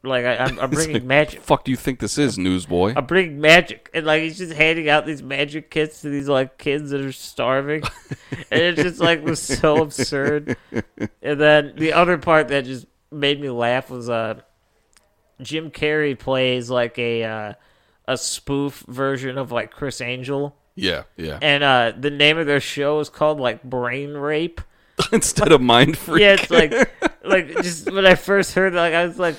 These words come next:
Speaker 1: watching it, and they're like, "Get ready for the new episode of Brain Rape." And it's like,
Speaker 2: <laughs> Good
Speaker 1: "What?"
Speaker 2: fucking Lord.
Speaker 1: Like, I was like, "I can't believe that." It was,
Speaker 2: Ugh.
Speaker 1: it was great.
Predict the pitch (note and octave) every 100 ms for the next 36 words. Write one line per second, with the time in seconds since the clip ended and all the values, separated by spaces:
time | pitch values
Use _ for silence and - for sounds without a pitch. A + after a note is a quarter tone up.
0 | C3 D#3+ D#3 - G#3 F#3 D3+ D#3+ D3+ B2+
1 | A2+ E3+ - F3+ - F3 F3+ D#3+ F3+ B2
2 | A#2 D3 D3 D3+ E3 E3+ D#3 C3+ C#3 -
3 | C3 A2+ G#2+ - - D#3+ B2+ C3 D#3+ E3
4 | D#3+ D#3 D3 B2+ A#2+ A2+ - - - -
5 | E3 - F3+ F#3 - F3 F3+ - - D3
6 | A#2 - G#2 G#2 G#2+ G#2+ F2+ _ - F#3
7 | F3+ E3+ E3+ D3+ F3+ G#3 - G3+ G3 F3+
8 | F3+ G#3 A3+ C#3+ B2+ C3+ A2+ G#2 F#2 F2
9 | C3+ - D#3 C#3+ C3 B2+ B2